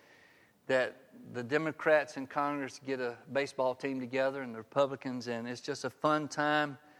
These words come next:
And, um, this particular man targeted the Republican baseball team as they was practicing early this morning. Um, assaulted with a semi-automatic rifle. He fired one hundred rounds of shot,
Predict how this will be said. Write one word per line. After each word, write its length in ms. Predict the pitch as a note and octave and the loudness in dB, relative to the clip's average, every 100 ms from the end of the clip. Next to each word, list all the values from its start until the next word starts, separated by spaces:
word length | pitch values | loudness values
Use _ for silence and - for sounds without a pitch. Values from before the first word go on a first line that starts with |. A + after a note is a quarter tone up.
| - _ _ - | -20 _ _ -12
And, 340 | C3 B2+ B2 B2 | -4 -2 0 4
um, 360 | A#2+ A#2 A#2 A#2 - - | 6 6 2 -6 -20 -10
this 240 | B2+ C3+ | -2 -2
particular 540 | - C3 - B2+ C3 B2 | -2 -8 -6 -4 -4 -4
man 560 | C3 C3+ C3+ C3 B2+ A#2+ - | 0 0 0 -2 -4 -10 -10
targeted 580 | - C3 B2+ A#2+ A#2+ A#2 - _ _ _ _ - | 2 4 4 0 -6 -8 -12 _ _ _ _ -10
the 80 | A#2 | -6
Republican 680 | A#2+ - C#3+ B2+ B2 B2 A#2 | -6 0 0 0 -4 -8 -2
baseball 420 | C#3 C#3 - A2 | -2 -2 -2 -2
team 300 | - A#2 A2+ | -2 -8 -6
as 140 | A2 | -8
they 140 | A2 A2 | -4 -4
was 140 | A2 | -6
practicing 680 | - C#3 B2+ - - - A2+ A#2 | -2 2 2 0 -12 -10 -8 -4
early 220 | A#2 A2+ | -4 -4
this 240 | A2+ - | -6 -8
morning. 340 | A2+ A2 A#2 A#2 _ _ _ - - - _ - | -8 -8 -8 -12 _ _ _ -20 -20 -20 _ -4
Um, 540 | A2 A2+ A2 A2 A2+ - - | 2 4 4 0 -6 -12 -14
assaulted 520 | A2 - B2 B2 A#2+ A2+ - - - | -10 4 6 4 0 -8 -12 -20 -12
with 160 | A#2 A2+ | -10 -8
a 60 | |
semi-automatic 840 | A2+ - C3 B2 A#2+ B2 B2 A#2+ G#2 | -10 -8 -4 0 0 2 0 -2 -2
rifle. 560 | A#2 B2+ C3 - B2 A#2+ | 0 2 2 0 -2 -2
He 260 | A2+ A#2 A2 | -4 -6 -8
fired 560 | - A#2+ A#2+ A#2 A#2 A#2+ - B2 | 0 4 6 6 2 -2 -16 -6
one 220 | B2 C#3+ | -4 -4
hundred 500 | C#3 D3 C#3+ C3+ B2 | -4 -6 -6 -10 -8
rounds 440 | B2+ B2+ B2+ B2+ | -4 -4 -4 -8
of 120 | A#2+ - | -12 -14
shot, 460 | - C3 A#2 G#2+ | -6 -2 -2 -2